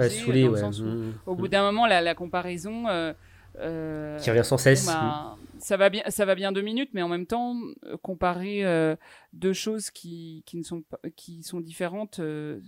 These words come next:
Speaker 1: ça a ses limites
Speaker 2: Et
Speaker 1: aussi,
Speaker 2: tu penses
Speaker 1: quoi.
Speaker 2: que ça a joué quelque chose, euh, cette compa-, enfin, cette comparaison, ou même le, le, le niveau de, enfin, la différence de niveau entre les garçons et les filles, euh,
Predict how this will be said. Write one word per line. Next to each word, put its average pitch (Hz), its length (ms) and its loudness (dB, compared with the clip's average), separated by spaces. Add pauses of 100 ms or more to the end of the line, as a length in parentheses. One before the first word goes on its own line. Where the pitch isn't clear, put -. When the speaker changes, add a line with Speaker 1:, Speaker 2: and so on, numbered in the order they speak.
Speaker 1:
ça - 220 -8
a 160 60 -4
ses 170 160 -8
limites 165 280 -6
Speaker 2:
Et 196 40 -8
Speaker 1:
aussi, 196 100 -6
Speaker 2:
tu 135 160 6
penses 143 180 6
Speaker 1:
quoi. 131 80 2
Speaker 2:
que 131 60 -2
ça 120 160 6
a 120 60 8
joué 120 180 0
quelque 123 280 2
chose, 165 360 0
euh, 139 400 2
cette - 160 -10
compa-, 131 260 -2
enfin, 113 280 2
cette - 140 -10
comparaison, 120 400 2
ou 131 40 4
même 123 200 4
le, 110 140 0
le, 107 180 0 (380)
le 110 120 2
niveau 123 280 4
de, 110 840 2
enfin, - 140 0
la 110 60 4
différence 113 280 2
de 117 80 4
niveau 117 280 2
entre 135 220 -2
les 113 100 0
garçons 117 280 -2
et 110 40 0
les 107 80 -4
filles, 151 320 -4
euh, 107 480 -6